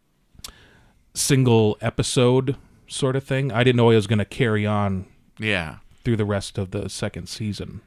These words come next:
Speaker 2: Well, the, yeah, the best episode in the latter half of season one was the one with, um, the hand ninja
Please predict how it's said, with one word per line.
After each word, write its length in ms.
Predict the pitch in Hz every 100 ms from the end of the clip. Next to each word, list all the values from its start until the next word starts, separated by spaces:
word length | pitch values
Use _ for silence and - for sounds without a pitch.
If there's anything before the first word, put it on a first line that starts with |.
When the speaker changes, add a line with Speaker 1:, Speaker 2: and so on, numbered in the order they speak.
| _
Speaker 2:
Well, 140 | - 131
the, 140 | 135
yeah, 180 | 139 127
the 100 | 101
best 400 | 90 123 139 -
episode 680 | 90 98 104 - 82 82 80
in 100 | 82
the 80 | 80
latter 400 | 80 82 80 80
half 300 | 90 78 87
of 140 | 73
season 540 | - 87 87 85 80 78
one 360 | 82 82 76
was 160 | 76 82
the 80 | 80
one 360 | 80 78 78
with, 300 | 78 78 - -
um, 500 | - 71 69 69 65 - _ _ _ _ _ _ _ _ _ _ _ _
the 140 | 92
hand 400 | 80 95 87 85
ninja 640 | 82 82 82 85 73 76